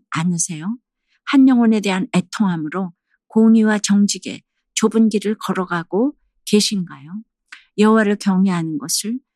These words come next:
즐거움으로 삼게 하신 하나님께 감사드린다는 한 성도님의 큐티인 묵상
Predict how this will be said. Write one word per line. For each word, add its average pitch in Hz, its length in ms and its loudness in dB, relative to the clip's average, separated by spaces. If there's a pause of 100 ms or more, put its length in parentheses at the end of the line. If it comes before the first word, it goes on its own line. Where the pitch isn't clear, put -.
(220)
즐거움으로 220 580 0
삼게 220 400 -4
하신 190 320 -6 (260)
하나님께 254 540 2
감사드린다는 170 1300 -4 (420)
한 247 180 2
성도님의 247 640 4
큐티인 214 800 -2
묵상 196 600 -4